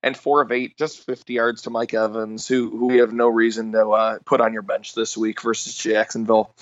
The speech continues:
After all the hype I saw on many platforms this week, uh, Cameron Brate gave you zero catches on his one target after his fourteen target week, so hopefully that puts, uh, that argument firmly to bed. Uh, the backfield was again split,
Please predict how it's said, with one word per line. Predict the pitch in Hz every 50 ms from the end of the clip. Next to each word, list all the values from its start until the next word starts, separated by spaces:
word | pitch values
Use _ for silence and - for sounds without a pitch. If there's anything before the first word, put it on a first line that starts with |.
| - - - - - - - -
After | 123 175 175 - 165 170
all | 180
the | 156 143
hype | - 147 151 156 - -
I | 143
saw | 143 - - 147 139
on | 135
many | 135 139 143 139
platforms | 131 - 135 127 120 - - 135 127 127 120 110
this | 131 123 - -
week, | 139 135 127 - _ -
uh, | 120 113 113 117
Cameron | - - 151 156 143 139 131
Brate | - 135 139 139 -
gave | - 135 139 135 120 117
you | 127 131
zero | 117 107 120 127 131 131 131 127
catches | - - - 120 117 - - 123 117
on | 120 113 117 120
his | - 120 - -
one | - 113 117 117
target | - 113 110 117 113 117 110 - _ _ _ _ _ _ -
after | 139 139 120 - 143 147
his | 143 -
fourteen | - 139 135 - - 143 143 139
target | 117 127 120 127 131 123 123 120
week, | 113 120 123 127 123 -
so | - 139 123
hopefully | 170 165 - - - 160
that | - - - - -
puts, | - 143 127 - _ _ _ - - - -
uh, | 120 117 110
that | 107 104 113 113 117 - -
argument | 113 117 117 98 117 113 117 107 -
firmly | - _ 120 117 120 120 117 123 113
to | - 123 110
bed. | 110 139 - 107 107 110 - - - - - - _ -
Uh, | 104 110 110
the | 113 120
backfield | 131 143 160 160 160 - - - 170 175 - 160 151
was | 156 151 135
again | 143 131 156 165 175 180
split, | - - - 196 214 -